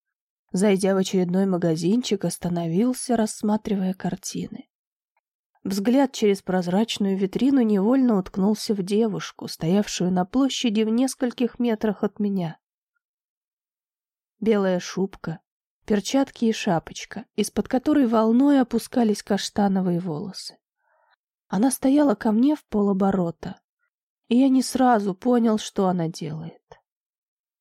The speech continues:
Смотрела прямо перед собой, но там ничего не было.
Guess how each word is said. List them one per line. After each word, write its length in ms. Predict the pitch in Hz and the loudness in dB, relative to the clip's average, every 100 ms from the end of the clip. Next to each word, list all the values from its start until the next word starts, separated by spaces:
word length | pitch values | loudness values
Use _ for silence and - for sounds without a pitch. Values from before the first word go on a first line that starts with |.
| _ _ _ | _ _ _
Смотрела 720 | - 190 190 - 226 269 247 190 | -8 -4 -2 0 2 4 2 2
прямо 400 | 190 247 254 240 | 2 4 4 2
перед 280 | 233 233 | 0 0
собой, 600 | - 233 202 185 180 - _ _ _ _ _ _ | 0 0 0 -2 -4 -10 _ _ _ _ _ _
но 160 | 190 190 | 0 0
там 260 | 226 214 | 2 4
ничего 380 | 214 208 233 233 | 4 2 0 2
не 240 | 240 254 226 | 4 4 2
было. 340 | 175 - | 0 -6